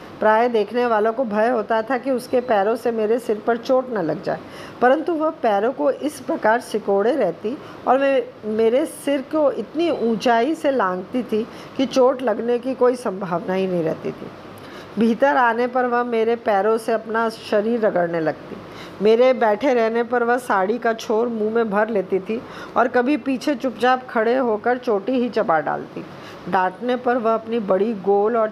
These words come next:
चकित आंखों से ऐसी अनिर्वचनीय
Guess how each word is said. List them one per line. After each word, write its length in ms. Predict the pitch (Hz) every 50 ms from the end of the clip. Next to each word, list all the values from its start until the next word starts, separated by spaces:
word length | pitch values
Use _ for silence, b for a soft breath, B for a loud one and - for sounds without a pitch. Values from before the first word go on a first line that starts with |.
| 220
चकित 360 | - 196 190 190 233 240 -
आंखों 320 | 208 185 180 175 - 226 240
से 140 | 233 254 233
ऐसी 480 | - - 165 185 180 180 - 269 254
अनिर्वचनीय 1300 | 233 - - 208 247 254 254 247 226 220 220 220 220 214 214 220 - 254 226 226 226 233 240 254 254